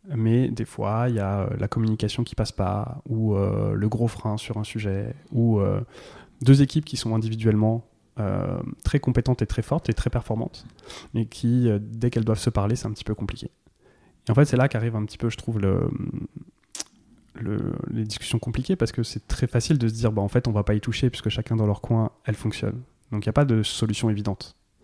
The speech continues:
Alors que là, il faut aller les trouver et puis dire, « Écoute, il va falloir mettre de l'eau dans ton vin, il va falloir, euh, aborder le problème différemment, il va falloir que tu aies de l'empathie pour l'équipe qui est en face de toi. » Euh,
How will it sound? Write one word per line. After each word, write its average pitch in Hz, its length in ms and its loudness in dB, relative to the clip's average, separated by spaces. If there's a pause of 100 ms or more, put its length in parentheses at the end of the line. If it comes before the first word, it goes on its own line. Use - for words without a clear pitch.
(500)
Alors 101 120 -2
que - 80 2
là, 147 40 8
il - 40 8
faut - 80 4
aller 110 100 6
les 107 120 0
trouver 147 220 4
et - 20 6
puis - 100 0
dire, « 107 140 0
Écoute, - 320 -6
il 90 200 -10
va 95 80 -8
falloir 92 260 -8
mettre 104 200 -4
de 104 100 -6
l'eau 101 120 -2
dans 101 100 -2
ton 104 140 -4
vin, 160 440 6
il 131 60 2
va 101 80 -4
falloir, 110 680 -2
euh, - 720 -4 (580)
aborder 110 340 0
le 110 60 -2
problème 107 300 0
différemment, 127 760 6
il 143 80 4
va 110 80 0
falloir 110 280 0
que 110 180 -2
tu - 260 -8
aies 101 40 0
de 101 100 -4
l'empathie 107 420 -4
pour 107 180 -4
l'équipe 104 300 -4
qui - 140 -8
est - 20 0
en 98 60 -2
face 104 180 -2
de 107 80 0
toi. » 156 320 0 (840)
Euh, 107 840 2